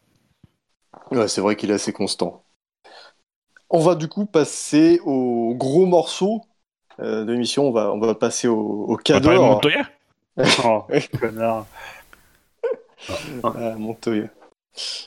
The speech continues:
Speaker 1: Euh, qui
Speaker 2: Montoya
Speaker 1: on va
Speaker 2: qui s'est proposé pour être commissaire, apparemment.
Speaker 3: Oui, mais ça serait très bien. Mais au moins, ça serait clair, quoi. C'est, euh, voilà, euh, vous pouvez vous mettre des branlées, tout ça, je dirais jamais rien. Enfin, je veux dire, à un moment donné, au moins, ça serait cohérent, quoi.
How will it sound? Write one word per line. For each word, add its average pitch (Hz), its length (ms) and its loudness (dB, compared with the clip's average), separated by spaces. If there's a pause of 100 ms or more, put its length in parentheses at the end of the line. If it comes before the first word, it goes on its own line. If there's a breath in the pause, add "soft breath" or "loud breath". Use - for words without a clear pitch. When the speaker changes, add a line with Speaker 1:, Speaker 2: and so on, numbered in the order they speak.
(140)
Speaker 1:
Euh, 123 560 4
qui - 180 -14 (140)
Speaker 2:
Montoya 147 360 4
Speaker 1:
on - 40 6
va 151 40 4
Speaker 2:
qui 165 100 4
s'est 151 140 4
proposé 143 360 4
pour 139 180 4
être 127 100 2
commissaire, 151 520 4
apparemment. 123 380 6
Speaker 3:
Oui, 196 440 4
mais 120 120 4
ça 156 140 4
serait 160 160 2
très 175 200 2
bien. 202 260 4
Mais 127 140 6
au 156 180 6
moins, 220 260 6
ça 160 140 2
serait 180 180 2
clair, 214 320 2
quoi. 120 180 4
C'est, - 160 -2
euh, 117 420 4
voilà, 120 480 4 (520 soft breath)
euh, 110 100 2
vous 120 80 -4
pouvez 151 200 0
vous 147 120 2
mettre 147 180 2
des 135 160 6
branlées, 143 440 4
tout 135 160 -8
ça, 180 320 6
je 123 60 0
dirais 123 240 4
jamais 127 220 2
rien. 180 160 4
Enfin, 113 300 0
je 117 40 -2
veux 131 60 0
dire, 175 120 4
à 160 40 6
un 147 40 4
moment 139 120 0
donné, 165 200 2
au 185 40 4
moins, 180 140 2
ça 180 100 -2
serait 131 160 -10
cohérent, 156 400 4
quoi. 117 160 -14